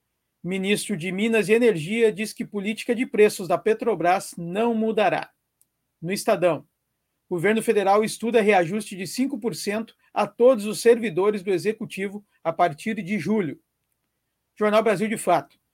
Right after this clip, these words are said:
Barroso mantém até junho de dois mil e vinte e dois a suspensão de despejos no país. Senado adia a votação de P L que cria política nacional de direitos para atingidos por barragens.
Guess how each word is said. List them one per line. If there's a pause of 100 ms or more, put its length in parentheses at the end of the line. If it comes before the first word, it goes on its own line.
(240)
Barroso
mantém
até
junho
de
dois
mil
e
vinte
e
dois (260)
a
suspensão
de
despejos
no
país. (800)
Senado
adia
a
votação
de
P
L
que
cria
política
nacional
de
direitos
para
atingidos (340)
por
barragens.